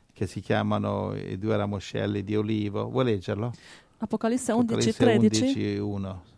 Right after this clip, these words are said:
Speaker 2: Ah, uno, undici uno. Poi mi fu data una canna simile a una verga,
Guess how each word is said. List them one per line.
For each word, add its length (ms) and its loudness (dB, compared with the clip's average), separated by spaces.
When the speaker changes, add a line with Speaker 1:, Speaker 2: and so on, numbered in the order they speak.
Speaker 2:
Ah, 160 -8
uno, 320 -8
undici 380 -2
uno. 360 -4
Poi 160 4
mi 100 0
fu 160 0
data 320 2
una 280 2
canna 580 2
simile 440 0
a 140 -2
una 220 -2
verga, 540 -2